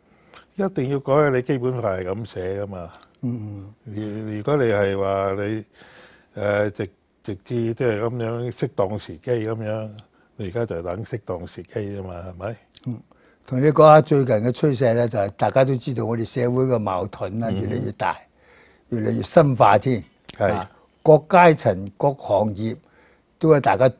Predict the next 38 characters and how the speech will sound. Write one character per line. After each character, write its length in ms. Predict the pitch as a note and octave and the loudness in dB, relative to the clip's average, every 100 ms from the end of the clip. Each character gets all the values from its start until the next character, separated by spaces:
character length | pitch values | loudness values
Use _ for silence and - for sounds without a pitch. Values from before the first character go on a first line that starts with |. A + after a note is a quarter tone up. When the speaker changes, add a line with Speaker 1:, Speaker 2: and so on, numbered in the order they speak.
| - | 0
Speaker 1:
對 140 | B2+ A#2+ | 2 4
立 60 | A#2 | 2
嘅 240 | G#2+ C3+ | 0 -2
情 240 | - G2 | -6 -6
況 160 | - A2+ | 0 2
呢， 100 | A#2+ A2 | 4 2
係 20 | |
前 220 | - F#2+ | -2 -6
所 140 | A2+ | -2
未 160 | A#2 G2+ | -2 -2
見 260 | - G2 F#2 | -8 -12 -12
嘅。 100 | F2+ _ - | -16 _ -2
Speaker 2:
係。 180 | A2 F#2+ - _ - | -2 -2 -6 _ -2
Speaker 1:
噉 140 | F3 | 0
啊， 20 | |
亦 160 | E3 C#3+ | 2 0
都 180 | C#3+ G#3+ | 2 8
有 160 | F3+ D#3 | 8 8
人 160 | A2 | 6
想 240 | G#2 B2+ C#3 | 0 0 0
提-， 360 | A#2 F#2 G#2 - | -2 -2 -4 -6
提-， 120 | A#2+ A2 B2+ C3+ | -4 -2 -4 -2
唔 80 | A#2 | 0
係 100 | A2 | 2
想， 220 | A#2+ B2 | 4 2
直 140 | G#2+ | 2
情 140 | A2 G#2+ | -4 -2
提 160 | G#2+ | -2
出 120 | G#2 C3+ | 0 -2
嚟， 180 | A2+ A2 | -2 -6
可 220 | - B2+ | -4 -2
唔 120 | D3 | 0
可 120 | B2 | 2
以 80 | C#3 B2+ | 0 0
大 160 | A2+ G2 G2 | 0 2 2
和 240 | F2 F2 | -2 -6
解？ 300 | - F#2+ G#2+ - _ - _ | -6 -4 -4 -6 _ -20 _
嗱， 200 | A#2+ G2 | -4 -4